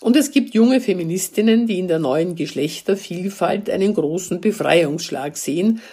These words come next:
weil sie es satt haben, ständig mit dem gleichen langweiligen Zeug wie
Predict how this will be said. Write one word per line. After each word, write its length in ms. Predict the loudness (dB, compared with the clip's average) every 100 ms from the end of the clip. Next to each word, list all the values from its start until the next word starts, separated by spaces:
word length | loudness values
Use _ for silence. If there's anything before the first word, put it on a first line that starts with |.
| -20 2
weil 140 | 2
sie 140 | 4 0
es 180 | -2
satt 320 | -4 -4 -4 -4
haben, 300 | -2 0 -2
ständig 560 | -2 -2 -2 -4 -6
mit 180 | -6 -6
dem 180 | -8 -8
gleichen 540 | -8 -4 -4 -4 -4
langweiligen 840 | -2 -2 -2 -2 -2 -2 -6 -8
Zeug 440 | -6 -4 -2 -2 -2
wie 260 | -2 -2